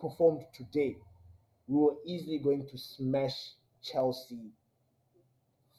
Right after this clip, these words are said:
five. I, I, I don't know if that makes any sense.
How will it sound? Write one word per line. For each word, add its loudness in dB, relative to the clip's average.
five. 4
I, -2
I, 4
I 8
don't 8
know 6
if 0
that 8
makes 4
any 0
sense. -10